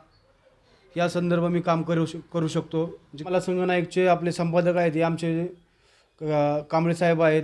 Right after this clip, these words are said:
त्यांच्यात आमचं बोलणं झालं की, "बाबा, तुम्ही जे काम करता ते उद-, अतिशय उत्कृष्टपणे करताय, परंतु तुम्ही आमच्या प-, आमच्या माध्यमातून काम करा, स-, समाजाला आणखीन तुमचा फायदा होऊ शकतो." प्रस्थापित मीडिया म्हणजे कसं आहे की, ते फक्त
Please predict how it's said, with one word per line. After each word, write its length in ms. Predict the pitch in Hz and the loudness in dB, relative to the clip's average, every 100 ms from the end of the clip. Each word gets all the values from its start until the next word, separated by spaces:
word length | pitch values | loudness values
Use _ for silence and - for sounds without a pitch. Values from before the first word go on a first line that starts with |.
| 156 | -2
त्यांच्यात 300 | 165 156 165 | -6 -4 -4
आमचं 260 | 160 165 | -4 -4
बोलणं 240 | 156 165 165 | -2 0 0
झालं 220 | 143 143 | -2 -2
की, 120 | 143 | -4
"बाबा, 160 | 151 151 | -4 -4
तुम्ही 380 | 160 165 170 175 - _ - | -2 -2 -2 -4 -12 _ -8
जे 80 | 151 | -4
काम 240 | 160 170 | 0 2
करता 280 | 160 170 165 | 2 -2 0
ते 100 | 175 | 0
उद-, 180 | 170 165 | 0 0
अतिशय 560 | 127 131 143 156 170 175 | -4 -6 -4 -2 0 0
उत्कृष्टपणे 680 | 170 - 175 175 165 170 | 0 -2 -6 -4 -2 -2
करताय, 260 | 160 147 160 | -2 -2 -2
परंतु 320 | 160 170 160 | 0 -2 -2
तुम्ही 160 | 165 170 | 0 0
आमच्या 260 | 165 175 | 0 0
प-, 60 | 170 | 2
आमच्या 340 | 170 170 175 | 2 2 0
माध्यमातून 440 | 175 165 160 170 160 | 0 0 0 -2 0
काम 200 | 165 160 | 0 2
करा, 260 | 156 156 | 2 0
स-, 720 | 160 - _ _ - - - | -2 -10 _ _ -20 -20 -6
समाजाला 380 | 170 175 170 170 | -2 -2 2 2
आणखीन 280 | 175 170 170 | 2 0 -2
तुमचा 220 | 170 170 | 0 -2
फायदा 260 | 156 151 165 | -2 0 0
होऊ 120 | 151 | 0
शकतो." 320 | 156 - 165 | -4 -4 -8
प्रस्थापित 720 | 165 - _ _ 208 185 190 | -8 -16 _ _ -4 -2 0
मीडिया 280 | 208 208 214 | 2 4 4
म्हणजे 240 | 208 202 | 4 2
कसं 240 | 185 202 196 | 0 -2 0
आहे 260 | 175 160 | 2 2
की, 120 | 156 180 | 0 -2
ते 260 | 196 202 | 2 2
फक्त 320 | 185 175 170 | 2 -2 -2